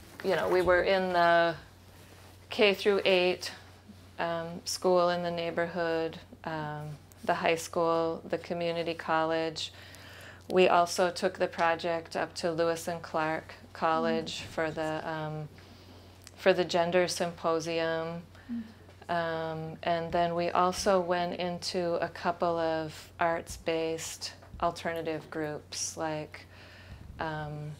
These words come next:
Speaker 1: you know, uh, organizations that worked with street youth or gender transition, or, um, students that were maybe not in the public schools,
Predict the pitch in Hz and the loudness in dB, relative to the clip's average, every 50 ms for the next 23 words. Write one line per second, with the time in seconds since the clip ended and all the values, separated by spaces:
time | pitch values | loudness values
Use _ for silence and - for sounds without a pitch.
0 | - - - - - - - - - - - - - - - - - - - - | -18 -20 -20 -20 -20 -20 -20 -20 -20 -20 -20 -20 -20 -20 -20 -20 -20 -20 -14 -8
1 | - 180 180 180 175 180 185 - - - 175 170 165 - 190 196 190 - - - | -4 -4 -4 -2 -2 -4 -6 -4 -4 -4 -4 -4 -4 -4 -6 -6 -8 -10 -14 -18
2 | - - - - - - - - - - - - 196 185 190 185 180 180 165 185 | -20 -20 -20 -20 -20 -20 -20 -20 -20 -2 4 4 6 6 6 4 2 0 2 2
3 | 175 170 170 - - 175 170 165 165 - 170 170 165 165 165 165 165 - 170 165 | 2 2 2 0 -2 -2 -4 -4 -2 -2 -2 -2 0 -2 -2 -4 -4 -4 -4 -4
4 | 160 160 - - - - 170 170 170 - - 170 165 165 165 165 165 160 - - | -4 -2 -4 -4 -2 -2 -2 -2 -2 -2 -2 -2 0 0 0 -2 -2 -4 -8 -12
5 | - - - 170 160 160 160 160 160 160 160 160 160 - - - 170 165 165 165 | -14 -6 -4 -4 -2 -2 -2 -4 -4 -4 -4 -6 -8 -10 -6 -4 -2 -2 -2 -2
6 | 170 165 165 - - 165 160 160 160 156 180 165 160 - - 180 160 165 160 160 | -4 -4 -4 -4 -6 -6 -6 -6 -6 -6 -6 -6 -6 -6 -6 -6 -6 -6 -8 -8
7 | 160 160 160 - - - 165 156 156 156 156 156 156 156 - - - 160 156 156 | -10 -10 -12 -10 -8 -8 -6 -6 -6 -6 -6 -6 -6 -8 -8 -10 -10 -12 -12 -12
8 | 156 160 170 190 - - - - - - - - - - - - - - - - | -12 -12 -12 -12 -14 -16 -18 -20 -20 -20 -20 -20 -20 -20 -20 -20 -20 -20 -20 -20
9 | - - - - - - - 240 226 233 220 220 - - 202 185 - 185 185 185 | -20 -20 -10 -8 -4 2 4 6 8 8 6 4 4 4 4 6 8 6 6 6
10 | 175 175 175 - - - - - - - - - - - - 208 202 190 190 190 | 6 4 2 0 -4 -10 -16 -20 -20 -20 -20 -20 -12 -6 -2 0 2 2 4 2
11 | 185 180 180 180 170 165 165 175 - - - 185 180 180 180 185 - - 180 175 | 0 0 0 0 0 0 0 -2 -2 -2 -2 -2 -2 -2 -4 -6 -4 -4 -4 -2
12 | 170 180 180 - - - - 180 185 180 190 208 220 - - | -2 -4 -6 -6 -8 -6 -4 -4 -2 -2 -4 -4 -6 -8 -12